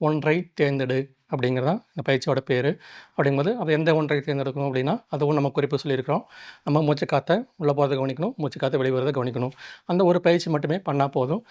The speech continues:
மத்த எதுவுமே நம்ம வந்து செய்ய வேண்டாம் அப்படிங்கிறது முன்னாடியே நம்ம வந்து குறிப்பு வந்து நம்ம வந்து சொல்லியிருக்கோம். அப்படிங்கும்போது, நம்ம அதை மட்டும்தான்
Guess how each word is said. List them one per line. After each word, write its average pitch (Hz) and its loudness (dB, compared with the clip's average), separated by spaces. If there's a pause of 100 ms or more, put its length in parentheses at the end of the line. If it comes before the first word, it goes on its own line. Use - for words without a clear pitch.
(240)
மத்த 151 0
எதுவுமே 135 0
நம்ம 127 -2
வந்து 135 -2
செய்ய 135 0
வேண்டாம் 131 0
அப்படிங்கிறது 123 -2
முன்னாடியே 139 0
நம்ம 127 -2
வந்து 127 -2 (480)
குறிப்பு 160 0
வந்து 139 0
நம்ம 139 0
வந்து 135 0 (260)
சொல்லியிருக்கோம். 127 -2 (160)
அப்படிங்கும்போது, 139 0 (500)
நம்ம 190 2
அதை 170 2
மட்டும்தான் 165 0